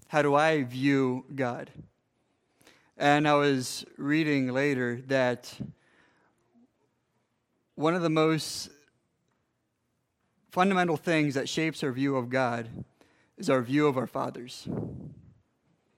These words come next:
How do we view our fathers? So I'd like to look how Jesus viewed his father and try to apply that to our lives. So if you would turn with me to Mark chapter fourteen.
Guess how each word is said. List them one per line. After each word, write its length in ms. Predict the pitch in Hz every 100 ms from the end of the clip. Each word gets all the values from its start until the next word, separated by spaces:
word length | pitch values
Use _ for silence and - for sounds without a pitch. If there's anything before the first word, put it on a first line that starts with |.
| _
How 160 | - 151
do 80 | 160
we 140 | 151
view 240 | 127 139
our 80 | 131
fathers? 580 | 123 127 - - 135 - - - _ _ _ _ _ _ _ _ _ _ _ _ _ _ _ _ - -
So 100 | 175
I'd 60 |
like 220 | 170 214 -
to 540 | 196 175 165 151 - - -
look 400 | 143 160 175 -
how 380 | - 175 151 143
Jesus 880 | 123 123 151 175 156 139 127 - - - _ _ _ _ _
viewed 480 | 123 131 151 156 147
his 300 | 120 156 156
father 440 | - 120 120 123 123 - - - _
and 100 | -
try 200 | 135 151
to 60 | 139
apply 260 | 123 143
that 220 | 135 131 -
to 100 | 139
our 120 | 127
lives. 360 | 117 117 - - - - _ -
So 140 | 180
if 80 | 160
you 240 | 175 170
would 240 | 160 160 160
turn 200 | 220 220
with 160 | 190
me 200 | 170 156
to 120 | 139
Mark 400 | 147 156 196 208
chapter 440 | - 180 156 - 151
fourteen. 1080 | - 180 180 - 131 120 143 - - -